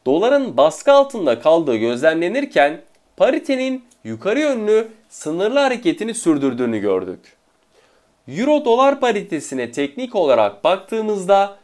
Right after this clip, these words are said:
bir virgül on dört seviyesinde belirleyici olmaya devam ettiğini görüyoruz. Bir virgül on üç yetmiş destek seviyesinin üzerinde kalmaya devam etmesi durumunda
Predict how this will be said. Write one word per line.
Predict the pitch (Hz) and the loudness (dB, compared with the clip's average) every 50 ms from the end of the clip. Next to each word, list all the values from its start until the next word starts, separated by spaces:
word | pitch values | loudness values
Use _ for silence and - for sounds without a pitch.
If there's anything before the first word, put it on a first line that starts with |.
| _ _ _ _ _ | _ _ _ _ _
bir | 170 233 277 294 285 277 | -4 -2 -2 -2 0 0
virgül | 285 269 240 208 240 254 254 247 254 - _ _ _ _ _ _ _ | -2 -2 -2 -2 -2 -4 -4 -6 -8 -16 _ _ _ _ _ _ _
on | - 247 302 311 294 262 | 4 4 6 4 2 2
dört | 233 190 170 - - | 2 0 0 -2 -4
seviyesinde | - 147 135 123 127 120 120 - 123 113 110 117 147 175 180 - - _ _ _ _ _ - | -2 -2 0 0 0 -2 -2 -6 -8 -4 0 2 2 2 2 0 -6 _ _ _ _ _ 2
belirleyici | 160 185 226 254 262 262 269 277 269 240 277 | 2 2 4 2 2 2 2 2 2 2 4
olmaya | 285 277 277 262 262 262 254 208 | 4 4 4 4 4 4 4 4
devam | - 220 220 220 220 214 | 6 6 6 6 6 6
ettiğini | 214 196 202 - 202 196 180 143 | 4 2 2 0 0 0 2 2
görüyoruz. | 120 120 113 107 101 101 95 90 - - - - - _ _ _ _ _ _ _ _ _ _ _ | 2 2 2 2 0 -2 -4 -6 -10 -14 -20 -20 -20 _ _ _ _ _ _ _ _ _ _ _
Bir | - 190 269 320 330 269 | 0 2 2 2 2 2
virgül | 294 277 247 208 226 233 233 220 202 - _ _ _ | 0 -2 -2 -2 -2 -2 -2 -4 -6 -12 _ _ _
on | - 202 302 320 294 | 2 2 4 4 2
üç | 294 277 - - - | 0 -2 -4 -8 -2
yetmiş | 247 285 339 339 - - 269 277 - - - | 0 0 0 0 0 -2 -4 -4 -4 -2 -2
destek | 170 170 165 165 - 302 302 294 302 | 0 0 0 0 -2 -2 -2 -2 -2
seviyesinin | - 294 262 214 196 143 - - - 113 117 131 143 160 - _ _ _ _ _ _ | -4 -4 -2 0 -2 -2 -2 -4 -6 -4 -4 -4 -4 -6 -10 _ _ _ _ _ _
üzerinde | 127 120 117 131 160 180 202 233 247 247 233 240 | -8 -6 0 2 2 2 2 2 0 -2 -2 0
kalmaya | - 151 143 151 170 202 226 233 214 151 123 | 2 2 4 4 4 2 0 0 0 0 2
devam | 117 120 139 202 262 294 302 | 2 4 4 4 4 4 2
etmesi | 302 277 285 - 190 - - - 110 117 | 0 -2 -2 -4 -4 -4 -4 -8 -4 -2
durumunda | 170 220 277 277 220 165 131 117 104 110 110 120 131 - - | 0 0 0 0 0 0 0 4 6 6 6 6 4 -2 -10